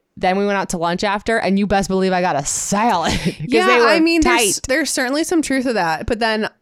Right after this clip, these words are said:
Speaker 2: on the flip side of the coin, being pregnant, you and I went out for lunch and we got salads. And then I wanted to get a cute photo for Instagram. So I was like, "I also need to order a side of fries so that way my bum can look more voluptuous <laughs> for my
Speaker 1: Right.
Speaker 2: photo." So it's like when you're pregnant, it goes the opposite way.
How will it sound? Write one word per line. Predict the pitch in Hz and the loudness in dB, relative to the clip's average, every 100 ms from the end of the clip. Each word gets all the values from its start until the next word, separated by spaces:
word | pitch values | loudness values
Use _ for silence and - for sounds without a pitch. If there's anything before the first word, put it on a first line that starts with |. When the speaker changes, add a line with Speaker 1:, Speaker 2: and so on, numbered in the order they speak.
| - | -4
Speaker 2:
on | 226 226 | -2 -2
the | 208 | -2
flip | 240 240 | -2 -2
side | 247 214 | -2 -2
of | |
the | 214 | -2
coin, | - 208 196 | -4 -2 0
being | 180 185 | -2 -2
pregnant, | 233 220 185 180 | -2 -2 -4 -2
you | 208 | -2
and | 214 | 0
I | 185 | 0
went | 180 175 | 0 -2
out | 170 170 - _ _ _ | -2 -4 -6 _ _ _
for | - | -4
lunch | 185 165 196 | -2 -2 -2
and | 196 | -4
we | 185 | -2
got | 175 - | -2 -4
salads. | - 170 165 165 - | -4 -2 0 -2 -4
And | 190 | -6
then | 185 165 175 - - - - | -4 -4 -6 -10 -20 -20 -6
I | 220 | -4
wanted | 220 214 | -2 -2
to | |
get | 202 196 - | -2 -4 -4
a | 180 | -6
cute | - 214 - | -6 -6 -6
photo | - 220 190 170 160 | -2 0 0 0 -2
for | - | -4
Instagram. | 147 214 - 196 175 160 165 208 | -4 -4 -4 -4 -4 -4 -6 -4
So | 220 | -2
I | |
was | 196 208 | 0 0
like, | 202 - | -4 -2
"I | 202 | 0
also | 208 233 285 | 0 0 -2
need | 269 | -2
to | |
order | 196 208 202 190 _ | -2 -2 -2 -4 _
a | 190 | -4
side | 196 202 | -2 -2
of | 175 | -4
fries | - 175 156 180 214 | -4 -4 -2 -2 -2
so | - | -2
that | 220 185 | 0 0
way | 202 | 0
my | 180 | -2
bum | 180 175 165 | -4 -4 -6
can | 214 214 196 | -6 -4 -4
look | 180 | -4
more | 180 175 | -4 -2
voluptuous | 185 160 175 - 226 262 - - | -2 -4 -4 -2 0 0 -2 -4
<laughs> | |
for | 254 | 0
my | 208 | 2
Speaker 1:
Right. | 285 247 - | 2 2 0
Speaker 2:
photo." | 247 208 247 - 440 523 415 | 0 2 2 0 -4 -4 -6
So | 320 | -2
it's | 262 | 0
like | 262 | 0
when | 254 | 0
you're | 254 233 | -2 -2
pregnant, | - 226 220 247 | -4 -4 -2 -2
it | 240 | -2
goes | 214 196 | -2 -2
the | 196 | -4
opposite | - 170 226 226 | -4 -4 -4 -4
way. | 202 214 214 226 | 0 0 0 -2